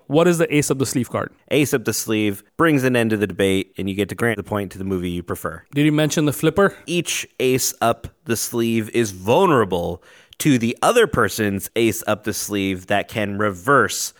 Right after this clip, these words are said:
Speaker 2: the point.
Speaker 1: Let's get into the competition. You wanna say something?
Speaker 2: Borden is Fallon, and Fallon is Borden.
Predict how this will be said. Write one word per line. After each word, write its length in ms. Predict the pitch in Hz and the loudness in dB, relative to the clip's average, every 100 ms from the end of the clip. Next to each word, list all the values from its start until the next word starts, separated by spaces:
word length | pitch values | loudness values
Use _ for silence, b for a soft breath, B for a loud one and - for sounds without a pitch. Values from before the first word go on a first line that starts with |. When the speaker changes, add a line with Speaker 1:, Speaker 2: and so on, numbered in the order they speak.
| b - | b -4
Speaker 2:
the 120 | 104 | -4
point. 400 | - 92 76 - _ | -4 -6 -8 -14 _
Speaker 1:
Let's 220 | 151 165 - | 2 2 2
get 180 | 185 | 2
into 220 | 190 196 190 | 4 4 2
the 100 | 165 | 2
competition. 560 | 175 - 202 - 98 - _ _ - | 2 2 0 0 -4 -12 _ _ -4
You 80 | 131 | -2
wanna 60 | |
say 100 | 147 | 0
something? 260 | 147 175 - _ _ _ _ _ _ _ _ _ _ _ _ - | -2 -4 -10 _ _ _ _ _ _ _ _ _ _ _ _ 2
Speaker 2:
Borden 640 | 135 160 110 82 85 95 _ _ _ _ _ _ | 4 6 4 -2 -8 -18 _ _ _ _ _ _
is 320 | 123 131 117 - | 0 2 0 -6
Fallon, 720 | - 110 95 87 76 - 101 _ _ - | -2 0 0 -2 -6 -12 -20 _ _ -4
and 200 | 127 120 | -2 -2
Fallon 800 | - 156 185 190 90 76 85 101 _ _ _ _ _ _ _ 135 | -2 0 2 0 -2 -4 -10 -16 _ _ _ _ _ _ _ 0
is 340 | 147 139 110 | 2 2 -2
Borden. 680 | - - 117 127 87 65 | -8 2 4 4 2 -4